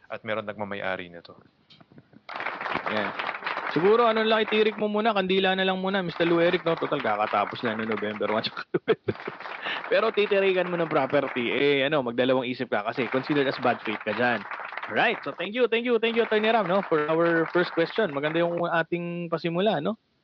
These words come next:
Speaker 2: Ah, na-refresh tayo sa property, tsaka sa succession. Okay. Attorney J, ikaw ang susunod nating, ah, ano, no, ah, sasagot sa ating katanungan. So, etong iyong katanungan, ano, this is question number two. Okay. Attorney J,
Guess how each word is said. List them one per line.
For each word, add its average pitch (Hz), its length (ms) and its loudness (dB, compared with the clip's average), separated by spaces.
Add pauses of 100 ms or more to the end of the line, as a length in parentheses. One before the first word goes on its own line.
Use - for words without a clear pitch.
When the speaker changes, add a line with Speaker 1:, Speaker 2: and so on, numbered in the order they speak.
(140)
Speaker 2:
Ah, 139 560 2
na-refresh 147 500 2
tayo 147 160 2
sa 160 140 -4
property, 160 720 0
tsaka 139 240 -2
sa 147 100 -12
succession. 151 540 0 (420)
Okay. 139 320 2 (160)
Attorney 208 380 0
J, 214 320 2 (100)
ikaw 190 160 2
ang 185 80 -4
susunod 190 380 0
nating, 180 400 0
ah, 160 580 2
ano, 170 160 2
no, 160 220 -2
ah, 131 480 2
sasagot 143 420 0
sa 127 160 0
ating 131 160 -8
katanungan. 131 480 -2 (320)
So, 143 160 0
etong 160 400 0
iyong 156 220 2
katanungan, 147 500 0
ano, 135 220 0
this 127 160 -4
is 139 100 -6
question 143 460 -2
number 120 340 0
two. 113 220 -2 (480)
Okay. 90 320 -4 (240)
Attorney 226 320 0
J, 180 320 0